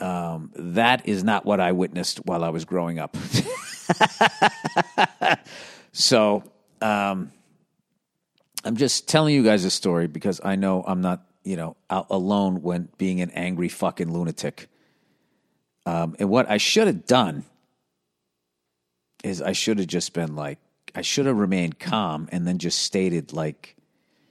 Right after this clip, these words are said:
"You know, you told me that you were gonna be out by such and such time, and now you're not, and now this is making me feel like a bad parent."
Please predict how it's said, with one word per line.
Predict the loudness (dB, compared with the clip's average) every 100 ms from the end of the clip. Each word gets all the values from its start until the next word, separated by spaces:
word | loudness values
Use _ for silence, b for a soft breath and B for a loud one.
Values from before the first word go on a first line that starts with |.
| _ _ _
"You | -2 0
know, | 0 0
you | -2
told | 0 2 4
me | 2 0
that | -2
you | -2
were |
gonna | 0 0
be | 0
out | 0 -2
by | -4
such | -2 -2 -4
and |
such | -4 -4 -4 -4
time, | -4 -4 -4
and | -4
now | -2
you're | 0 0
not, | -2 -2 -4
and | -4
now | -2
this | -2 -4
is | -6 -4
making | -6 -4 -8
me |
feel | -6 -4 -2
like | -2 -6
a |
bad | -6 -2 -2 -4
parent." | -10 -10 -10